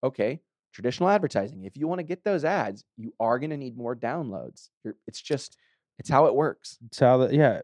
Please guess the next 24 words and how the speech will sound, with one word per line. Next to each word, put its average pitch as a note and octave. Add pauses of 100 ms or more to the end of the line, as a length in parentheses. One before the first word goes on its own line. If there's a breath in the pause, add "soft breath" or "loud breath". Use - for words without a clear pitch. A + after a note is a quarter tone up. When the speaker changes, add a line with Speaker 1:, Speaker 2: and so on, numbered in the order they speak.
Speaker 2:
there's C3+
no D3+
point C#3+
in B2
putting C3+
an A2+
ad. A2 (800)
I C3
mean, C3 (260)
would B2+
you B2+
rather C#3+
have D3
an B2
ad B2+
on, A#2
like, A2
the A2+
side A#2+
of A2+
N A#2+
R A#2
G A2+
Stadium E3+